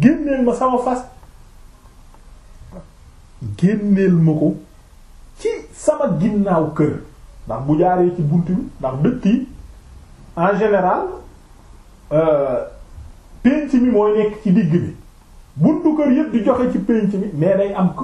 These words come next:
buntu sarale ca ginnaaw, buntu ginnaaw boo xam ne man nga fa jaar kenn du la gis. Nee na ñu daal di may génneel sama fas wu niñ ma waajal, min duburi hujrati, ca sama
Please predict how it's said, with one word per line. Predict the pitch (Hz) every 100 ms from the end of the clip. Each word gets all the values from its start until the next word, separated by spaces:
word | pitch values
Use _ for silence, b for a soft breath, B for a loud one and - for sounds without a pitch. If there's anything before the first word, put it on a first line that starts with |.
| -
buntu | 156 143 247 226 208
sarale | - 185 175 185
ca | 277 233
ginnaaw, | 247 233 190 147
buntu | 190 196 170
ginnaaw | 156 208 190 175
boo | 180 180
xam | 180
ne | 170
man | 185
nga | 185
fa | 180
jaar | 165 160 -
kenn | 165
du | 175
la | 175 151
gis. | 110 B B B B 120
Nee | 165 180
na | 160
ñu | 165
daal | 160 156
di | 151
may | 147 143 131
génneel | 151 147 143 135
sama | 127 131 127
fas | - 123
wu | 127 120
niñ | 160 170
ma | 160
waajal, | 151 151 139 156 170 - - - - - - - -
min | 135 135 107
duburi | 269 302 190 151 -
hujrati, | 165 147 - 180 - 98 90 -
ca | 208 233
sama | 214